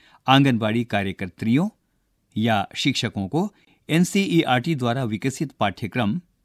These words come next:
या शिक्षण शास्त्रीय फ्रेमवर्क के अनुसार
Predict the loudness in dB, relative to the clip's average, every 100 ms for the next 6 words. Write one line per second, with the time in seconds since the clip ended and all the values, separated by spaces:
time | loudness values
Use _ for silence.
0 | _ 0 2 2 0 _ -8 -4 -2 0
1 | 0 -2 2 2 2 -2 0 0 -2 0
2 | 0 0 -2 -6 -2 -2 -2 0 0 2
3 | 2 2